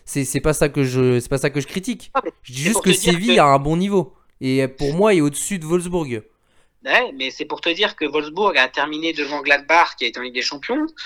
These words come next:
Speaker 2: devant Leverkusen, des, derrière des, des, des, des bonnes équipes. Euh, devant plutôt, je dis des bêtises. Euh, et je pense que Séville sans Koundé, ça va pas être la même
Speaker 1: Ah, ça,
Speaker 2: chose.
Speaker 1: je suis d'accord,
Speaker 2: Et
Speaker 1: c'est pour ça que je t'ai parlé du mercato.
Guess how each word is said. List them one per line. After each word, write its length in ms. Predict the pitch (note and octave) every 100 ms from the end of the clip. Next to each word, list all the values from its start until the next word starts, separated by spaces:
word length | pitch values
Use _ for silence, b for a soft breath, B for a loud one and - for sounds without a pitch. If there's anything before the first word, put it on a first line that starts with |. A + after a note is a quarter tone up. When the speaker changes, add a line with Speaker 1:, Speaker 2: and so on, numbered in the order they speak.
| B B B -
Speaker 2:
devant 280 | D3 D3
Leverkusen, 920 | D3+ D3+ - - D3 G#3 C4+ F3+ G#2+ G#2+
des, 140 | B2 B2+ C3
derrière 380 | C3+ C3 F3 G3+
des, 200 | C#3+ C3+
des, 280 | C3 C#3 C#3
des, 280 | C#3 C3+ C3+
des 100 | C3
bonnes 220 | D#3+ E3+
équipes. 300 | G3+ C4+ C4+ B B B B _ -
Euh, 80 | C3
devant 360 | E3 F#3+ A#3+
plutôt, 320 | - F3 F3+
je 100 | E3
dis 100 | -
des 80 | B3
bêtises. 360 | C#4 C4+ F#3+ - _ b b b b _ -
Euh, 500 | A2+ A2+ A2 A2 A2+
et 80 | B2
je 60 | -
pense 280 | A3+ B3+
que 120 | - D3+
Séville 400 | - E3 G3 G3+
sans 180 | F#3+
Koundé, 680 | F3 E3 E3 D#3+ D#3+ F#3 B3+ C4+
ça 360 | - - C#3
va 100 | C3+
pas 160 | B2+ F#3+
être 80 | G3+
la 80 |
même 100 | F3 D#3+
Speaker 1:
Ah, 40 |
ça, 60 | -
Speaker 2:
chose. 300 | E3+ A#3+ C4+
Speaker 1:
je 100 | F3
suis 100 | D#3
d'accord, 220 | G3 F3
Speaker 2:
Et 40 | C3
Speaker 1:
c'est 60 |
pour 120 | C3+ C#3
ça 100 | F3+
que 60 |
je 60 | -
t'ai 80 | C#3
parlé 180 | C3+
du 80 | D3
mercato. 420 | C#3 C3+ B2+ A#2+